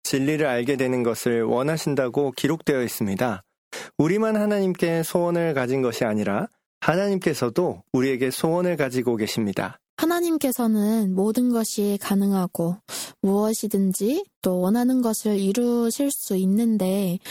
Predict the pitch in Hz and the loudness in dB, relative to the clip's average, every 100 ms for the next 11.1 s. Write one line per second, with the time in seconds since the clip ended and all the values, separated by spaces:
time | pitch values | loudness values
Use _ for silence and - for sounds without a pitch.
0 | - - - 254 277 262 254 247 240 - | -12 -12 -2 2 2 2 0 2 0 0
1 | 220 226 226 226 - 202 196 185 196 285 | 0 2 2 0 -2 -2 0 0 0 -2
2 | - 202 196 196 196 196 180 180 196 196 | -2 0 0 2 2 2 2 2 2 2
3 | 185 185 185 175 - 175 170 185 220 220 | 2 2 0 -2 -2 0 2 2 2 0
4 | 214 190 180 226 226 185 - - - - | 0 0 0 2 2 -2 -6 -12 -14 -4
5 | - 302 - 311 311 320 294 240 214 202 | 0 0 0 0 0 0 2 2 2 0
6 | 202 214 214 208 190 175 185 - 175 175 | 2 2 2 2 2 2 0 0 0 0
7 | 247 - _ _ _ _ _ 190 214 214 | -2 -6 _ _ _ _ _ 0 2 0
8 | 214 196 202 180 131 143 165 175 160 147 | 0 0 0 2 2 0 0 0 2 0
9 | - 117 180 - _ _ - 113 123 170 | 0 -2 -2 -6 _ _ 0 0 2 -2
10 | - 185 165 165 151 - 160 98 - 165 | 0 0 2 2 0 0 -2 -2 -2 -2
11 | 101 | -2